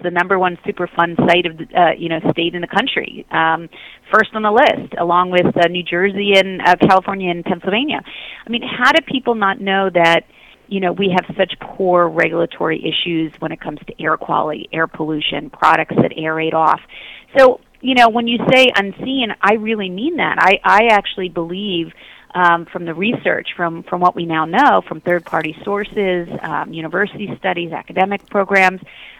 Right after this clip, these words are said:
we really do get, uh, quite a load of, in, of chemicals that are known to be harmful, um, and they, we get them at low doses over long periods of time sometimes, um, but they add up.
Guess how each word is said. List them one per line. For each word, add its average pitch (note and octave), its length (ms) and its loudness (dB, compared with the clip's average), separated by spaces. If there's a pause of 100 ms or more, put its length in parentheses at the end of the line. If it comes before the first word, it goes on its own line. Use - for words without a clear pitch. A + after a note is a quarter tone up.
(140)
we A3+ 420 -2
really G3+ 380 -2
do F3 220 -8
get, E3 340 2 (100)
uh, D#3+ 420 0
quite A3 320 2
a A3 80 0
load E3+ 300 2
of, D#3 240 -4
in, D#3+ 240 -8
of E3 160 -4
chemicals E3+ 460 -4
that D#3+ 200 -6
are G#3 260 4
known E3+ 260 -4
to F3+ 80 -10
be D#3+ 100 -4
harmful, D3+ 560 -2 (420)
um, E3 300 -2
and F#3 120 -4
they, F#3 300 0
we G3 120 -8
get G3 200 2
them G#3 120 -4
at F3 80 -6
low D#3+ 200 -2
doses E3+ 680 0 (140)
over E3+ 300 0
long E3 220 -2
periods E3 280 -6
of - 100 -14
time B3+ 380 0
sometimes, E3 520 -6 (480)
um, E3+ 120 -8
but G3+ 120 0
they A3+ 160 0
add G#3+ 140 0
up. A3 200 4